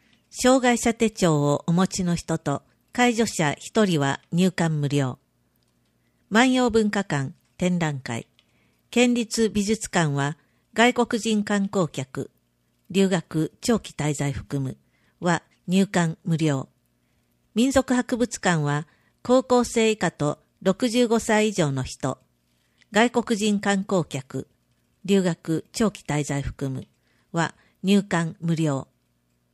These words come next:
その他、各施設の展示内容により無料となる場合がありますので、ホームページ等でご確認ください。各施設の入館は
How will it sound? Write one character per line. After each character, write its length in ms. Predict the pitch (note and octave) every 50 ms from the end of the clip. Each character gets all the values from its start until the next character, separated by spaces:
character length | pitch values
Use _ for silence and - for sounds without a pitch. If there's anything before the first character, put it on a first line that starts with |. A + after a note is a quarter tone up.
| _ _ _ _ _ _ _ _ _ _
そ 180 | - - A#3+
の 120 | A#3 B3 B3
他、 360 | A3+ G3 - - E3 D#3+ - - _ _ _ _
各 340 | - C4+ C4+ - - A3 F#3
施 120 | - -
設 320 | - A3+ G3+ - - - E3+
の 220 | D#3 D3 C#3+ - - _ _
展 240 | - G#3+ A3+ A#3 A#3
示 120 | A#3+ A3+
内 260 | A3 A#3 A#3 A3 G3
容 140 | F3+ E3 D#3
に 140 | D3 C#3+ C#3+
よ 100 | C#3+ C#3+
り 240 | C#3+ D3 C#3+ - _ _ _ _ _ _
無 100 | F3 F#3+
料 200 | G3 B3 A#3+ A#3+
と 120 | A#3+ - A#3+
な 140 | A#3 A#3 A3+
る 120 | G3 D#3+
場 200 | C#3+ E3 E3 E3
合 140 | E3 E3+ D#3
が 240 | E3 D#3 D3 - F3
あ 40 |
り 140 | E3 E3 E3
ま 120 | E3 E3 E3
す 140 | - -
の 160 | C#3+ C#3 C3+ C3+
で、 240 | C3 C3+ C#3 - _ _ _ _ _ _ _ _ _ _ _ _
ホ 160 | - A#3+ A#3
ー 40 | B3
ム 120 | B3 B3
ペ 180 | A#3 - B3 A#3+
ー 40 | G3+
ジ 140 | E3 F3 -
等 220 | - G3 F#3 E3+
で 260 | D#3+ D#3 D#3+ - - -
ご 140 | - E3
確 240 | - E3+ D#3+ - -
認 180 | D#3 D#3 D3+ C#3+
く 80 | -
だ 140 | C#3 D3 C#3+
さ 220 | - - D3+ C#3 C3
い。 60 | - _ _ _ _ _ _ _ _ _ _ _ _ _ _ _ _ _ _ _ _ _ _ _ _ _ _ _ _ _ _ _ _ _ _ _ _
各 340 | - C4+ C#4 - - G#3 F3+
施 120 | - -
設 260 | - A3 G#3 - - F3
の 140 | D#3+ D3
入 240 | D3+ D#3+ F#3 G3 G3
館 280 | G3 - F#3 F3 F3 E3+
は 240 | E3 E3 D#3 -